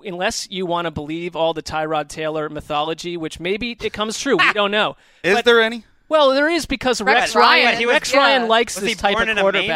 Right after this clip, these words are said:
Speaker 2: manger or something?
Speaker 1: I don't know.
Speaker 2: <laughs> Let's give
Speaker 1: That's
Speaker 2: me
Speaker 1: not
Speaker 2: the
Speaker 1: it.
Speaker 2: mythology.
Speaker 1: Here's, here's what I'd say, though. Whenever you have a situation like this, let's check in December. Every one of these guys will start.
Speaker 4: It's such a shame. Like, they have such a great defense, and they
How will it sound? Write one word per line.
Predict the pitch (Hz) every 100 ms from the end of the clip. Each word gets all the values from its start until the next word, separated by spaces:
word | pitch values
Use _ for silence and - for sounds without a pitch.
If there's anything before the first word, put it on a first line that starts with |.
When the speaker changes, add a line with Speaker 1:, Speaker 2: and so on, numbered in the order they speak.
| 143
Speaker 2:
manger | 262
or | 262
something? | - 262 262 220
Speaker 1:
I | 226 262
don't | 311 285
know. | 294 285
Speaker 2:
<laughs> |
Let's | 277 254
give | -
Speaker 1:
That's | 269 311
Speaker 2:
me |
Speaker 1:
not | 294 254
Speaker 2:
the | 233
Speaker 1:
it. | 233
Speaker 2:
mythology. | 240 277 320 262 185 190 240
Speaker 1:
Here's, | 311 -
here's | 240 294 262
what | 240
I'd | 208 -
say, | 262 226
though. | 170 165 - -
Whenever | 214 214 240 269
you | 254
have | 240
a |
situation | 202 226 208 180 175 - 190
like | 180
this, | - 190 - - _ _ -
let's | 233 -
check | - 208 185
in |
December. | 170 - 180 180 175
Every | 196 202 208
one | 202 180 180
of |
these | 156 143
guys | - 143 143
will | 151
start. | - - 147 - _ _ _
Speaker 4:
It's | - 320
such | - 349 -
a | 359
shame. | - 302 339 302 202 190
Like, | 214 254
they |
have | 254 277
such | - - - 359 359
a | 370
great | 269 233 240 277 285 277 -
defense, | 240 254 - 185 170 - -
and |
they | 214